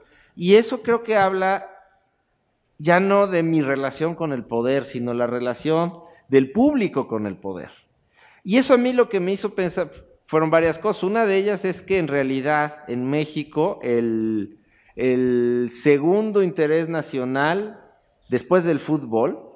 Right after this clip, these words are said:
es la política. Y esto simplemente midiendo el, la cantidad de tiempo en los medios que ocupa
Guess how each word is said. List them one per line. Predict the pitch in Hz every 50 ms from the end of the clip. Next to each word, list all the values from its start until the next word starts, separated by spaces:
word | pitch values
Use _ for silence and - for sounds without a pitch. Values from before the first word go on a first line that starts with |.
| - _ _ _ -
es | 139 147 156 151 156
la | 147 131 -
política. | - 110 107 110 107 - 92 87 - - - - _ _ _
Y | - 151 147 147 151 156 - -
esto | 170 180 185 180 185 208 190
simplemente | - - 214 226 220 220 220 208 190 180 175 175 175 165 175 196 202 226 240 - - -
midiendo | 143 147 151 151 147 165 170 180 185 190 196 196 208 214 - -
el, | 160 156 156 151
la | 156 143 147
cantidad | - 147 143 143 - 151 151 147 170 180 180
de | 165 170 160
tiempo | - - - 151 151 160 160 156 156 - 139
en | 123 120 117
los | 113 104 -
medios | 117 120 127 131 131 143 165 180 180 -
que | - - 120
ocupa | 113 107 - - 131 120 - - - - - -